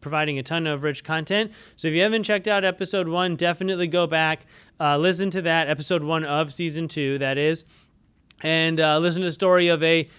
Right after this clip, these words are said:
young vision therapist out of, uh, El Paso slash Houston and what he's going through. So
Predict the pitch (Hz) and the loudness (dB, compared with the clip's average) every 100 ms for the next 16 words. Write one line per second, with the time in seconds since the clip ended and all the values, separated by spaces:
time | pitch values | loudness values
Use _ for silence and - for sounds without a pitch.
0 | - 160 180 180 180 170 165 175 175 170 | -8 0 2 4 2 2 2 4 4 4
1 | 185 185 - 156 156 156 147 139 147 143 | 0 0 -2 0 2 2 0 -2 0 0
2 | 147 151 160 156 139 165 151 151 139 - | 0 -2 0 -2 0 -2 0 -2 -2 -2
3 | 170 165 202 226 220 - - 151 156 165 | -4 0 -2 -2 -6 -20 -10 -4 0 0
4 | 151 170 147 131 139 156 170 151 113 107 | 0 -2 -4 -4 -4 -2 -4 -6 -10 -10
5 | 107 117 - 180 175 170 | -10 -12 0 4 4 4